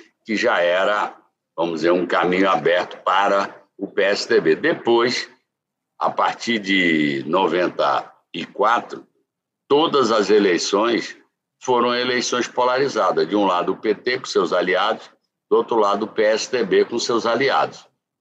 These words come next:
Em dezoito, o que mudou é que o P S D B com seus aliados foi varrido do mapa, não foi o P T que foi varrido do mapa eleitoral. E hoje eles gritam pela terceira via.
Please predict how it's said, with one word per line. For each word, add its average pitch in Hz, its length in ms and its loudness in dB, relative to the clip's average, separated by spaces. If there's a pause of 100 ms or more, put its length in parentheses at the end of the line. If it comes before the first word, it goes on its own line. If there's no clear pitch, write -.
(260)
Em 165 120 2
dezoito, 143 520 2
o - 20 -8
que - 160 -4
mudou 101 520 2
é 82 40 -4
que - 140 -6
o 110 40 -4
P - 140 -8
S 131 260 -2
D 110 120 2
B 92 160 0
com - 80 -10
seus 87 260 0
aliados 90 640 0 (340)
foi 156 140 0
varrido 156 480 0
do 101 140 2
mapa, 90 340 0
não 92 140 -2
foi 139 140 0
o - 40 -4
P 131 180 0
T 131 200 -2
que - 80 -18
foi 95 120 0
varrido 82 440 0
do 82 120 -6
mapa 82 300 -2
eleitoral. 80 760 0 (540)
E 147 140 0
hoje 139 300 2
eles 160 220 -2
gritam 120 460 -4
pela 98 260 0
terceira 107 520 -2
via. - 360 0